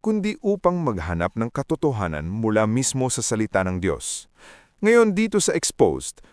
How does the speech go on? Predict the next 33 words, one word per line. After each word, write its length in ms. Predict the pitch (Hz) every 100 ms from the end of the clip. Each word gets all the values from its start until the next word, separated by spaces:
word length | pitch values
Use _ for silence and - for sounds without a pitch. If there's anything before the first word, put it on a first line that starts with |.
| _ -
tuklasin 560 | 214 208 202 202 175 139
natin 320 | 127 135 113
ang 80 | 110
katotohanan 640 | 110 104 92 90 92 92
tungkol 480 | - 117 - 127 117
sa 80 | 131
Panginoong 400 | - 107 107 101
Hesus. 640 | 95 90 67 50 - - - _ _ _
Siya 240 | - -
ba 240 | 78 80 78
ay 80 | 78
tao 320 | - 90 80 78
lamang 480 | 78 82 156 254 - _ _ -
o 80 |
Diyos? 640 | 170 113 69 - - - - _ _ - - _
Sa 160 | - 180
video 320 | 180 226 208
na 80 | 175
ito 240 | 147 113
ay 160 | 98 104
sisiyasatin 800 | - 151 156 127 117 104 104 92
natin 240 | 92 98
ang 160 | 95 113 -
comment 480 | 127 120 123 127 -
ng 160 | 104
isa 160 | 110 101
nating 320 | 90 85 82
viewer 560 | 76 87 76 69 67 80
na 80 |
nagsasabi, 800 | 95 101 120 - 123 117 117 110 - - - _ _
"Ang 160 | 143 143
Panginoong 560 | 143 143 135 139 202
Hesukristo 800 | 165 - 135 131 143 - - 67